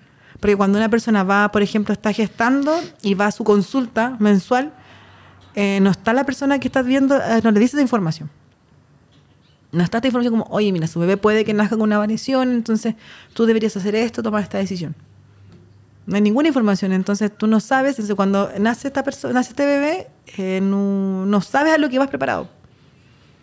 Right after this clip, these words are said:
Entonces como que finalmente terminas decidiendo lo que te dicen los médicos. Incluso hay casos de personas intersex que cuando están, todavía no, ya no nacen,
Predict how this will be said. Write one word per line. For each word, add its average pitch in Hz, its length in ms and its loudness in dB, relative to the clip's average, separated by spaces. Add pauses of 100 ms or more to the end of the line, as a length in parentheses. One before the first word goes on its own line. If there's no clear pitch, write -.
(320)
Entonces 190 380 -4
como 190 260 -2
que 190 100 -4
finalmente 202 440 0
terminas 202 300 4
decidiendo 208 400 0
lo 208 120 2
que 190 100 -2
te 180 80 -2
dicen 190 180 -2
los 175 100 2
médicos. 175 440 -4 (640)
Incluso 202 380 0
hay 208 120 -2
casos 247 400 -2
de 240 100 0
personas 220 440 0
intersex 220 580 0
que 226 140 -6
cuando 175 240 0
están, 214 420 0
todavía 175 380 0
no, 180 120 0
ya 180 120 0
no 202 100 2
nacen, 254 420 -2